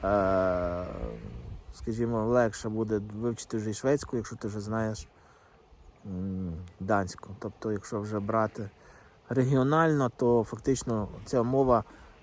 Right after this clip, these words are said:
е, на три країни. Населення Норвегії п'ять мільйонів приблизно, а Швеції десять мільйонів. Тобто ще додати Данію десь теж плюс п'ять мільйонів, то, грубо кажучи, двадцять мільйонів носіїв цієї мови.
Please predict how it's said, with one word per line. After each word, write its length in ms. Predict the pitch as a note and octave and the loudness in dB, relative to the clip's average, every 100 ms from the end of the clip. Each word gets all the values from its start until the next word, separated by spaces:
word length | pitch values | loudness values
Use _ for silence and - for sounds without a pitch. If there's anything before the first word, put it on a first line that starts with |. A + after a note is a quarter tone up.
| - | -2
е, 40 | G2+ G#2 G2 F#2 F#2 F2 - - | 2 4 4 2 0 -4 -4 -4
на 160 | A2 A2+ | -4 -4
три 180 | - C3 | -2 -2
країни. 540 | B2 C#3 C3 B2+ A#2 A2+ | 0 2 4 4 4 0
Населення 520 | G#2+ A#2 D3 C#3+ C#3+ | -4 -2 2 2 2
Норвегії 420 | C#3 C3 C#3 B2+ A#2+ | 0 2 2 2 0
п'ять 320 | - G3 - | 0 -2 0
мільйонів 420 | G3 F#3 E3+ C3+ - | 0 2 0 -4 -6
приблизно, 520 | C3+ A#2+ B2 A2+ A2+ - - - - - | -6 -2 -2 -2 -6 -12 -12 -10 -10 -6
а 100 | A2 | -4
Швеції 440 | - C#3 C#3 C3 | 0 0 0 0
десять 340 | A#2+ A#2 - A2+ | 2 0 0 -6
мільйонів. 400 | G#2 G2+ F#2 G2 - - - - - - _ _ _ | -4 -4 -6 -10 -18 -20 -20 -20 -20 -20 _ _ _
Тобто 300 | - G#2 B2 | -10 -8 -8
ще 140 | A2+ | -6
додати 640 | B2 A#2+ B2 A#2 - A2 G#2 | -4 0 2 2 2 0 0
Данію 420 | - F3 G3+ F#3+ | 2 4 4 2
десь 160 | F3 | -2
теж 220 | - - - | 4 4 4
плюс 240 | - C#3+ | 2 0
п'ять 320 | - C#3 - | 0 0 -2
мільйонів, 440 | B2+ B2+ B2 A#2 G#2+ | -4 -2 -2 -2 -2
то, 140 | E3+ F#3 | 0 2
грубо 300 | D3+ E3 D3+ | 2 0 0
кажучи, 500 | C#3+ C#3 B2+ - A#2 - - - - - | 0 0 -2 -6 -8 -10 -20 -20 -14 -6
двадцять 420 | B2 C3 D3+ B2+ | 2 6 6 4
мільйонів 520 | C3 B2+ C3 C#3 C3 A#2+ | 0 4 4 4 2 0
носіїв 440 | B2+ A#2 B2 B2 A#2 | -2 -4 0 0 0
цієї 500 | - A#2 A2 A2 F#2+ | -2 0 0 -2 -4
мови. 460 | G2+ A#2 A2+ G2 | -2 2 2 2